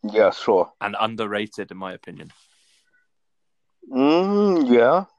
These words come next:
Speaker 2: Because it, they don't, they're not as highly spoken as some of the other bands around their time, but I think they deserve, deserve
Speaker 1: Yeah.
Speaker 2: the credit.
Speaker 1: They have created really a new way.
Speaker 2: Oh, yeah. Okay. My first song is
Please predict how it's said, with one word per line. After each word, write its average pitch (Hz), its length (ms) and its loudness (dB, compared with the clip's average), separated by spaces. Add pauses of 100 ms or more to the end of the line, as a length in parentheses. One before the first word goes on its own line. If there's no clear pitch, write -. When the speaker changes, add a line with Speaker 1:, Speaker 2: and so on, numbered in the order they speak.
Speaker 2:
Because 113 300 -6
it, 113 180 -6
they 117 140 -2
don't, 113 200 -4
they're 113 120 -6
not 117 240 -2
as 104 240 -12 (640)
highly 107 340 -4
spoken 107 480 -8
as 98 160 -6 (100)
some 101 140 -10
of 101 80 -6
the - 80 -8
other 104 220 -4
bands 95 320 -8
around 98 220 -8
their 95 100 -12
time, 101 380 -10 (120)
but 90 120 -6
I 104 40 -10
think 107 200 -10
they 101 100 -8
deserve, 98 480 -8 (880)
deserve 120 300 0
Speaker 1:
Yeah. 104 100 6
Speaker 2:
the 92 60 4
credit. 95 360 -2 (880)
Speaker 1:
They 117 160 2
have 123 200 2
created 117 600 2
really 113 400 0
a 110 60 0
new 104 300 -2
way. 101 400 4 (200)
Speaker 2:
Oh, 127 140 0
yeah. 90 160 -8 (1300)
Okay. 104 200 -8 (440)
My 113 140 -4
first 123 320 -8
song 110 240 -8 (100)
is 113 640 -14